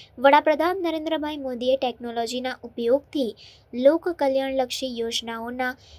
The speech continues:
વ્યાપ વિસ્તારથી સો ટકા લાભાર્થી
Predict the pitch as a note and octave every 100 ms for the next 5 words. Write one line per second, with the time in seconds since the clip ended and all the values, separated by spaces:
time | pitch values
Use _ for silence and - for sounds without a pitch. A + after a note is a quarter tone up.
0 | _ A3+ G#3+ C4+ D4+ D#4 B3 A#3 - B3
1 | A#3+ B3 C4 B3+ D4 D#4 D4+ C#4+ D4 C4
2 | A3+ A3+ A#3 B3 B3+ B3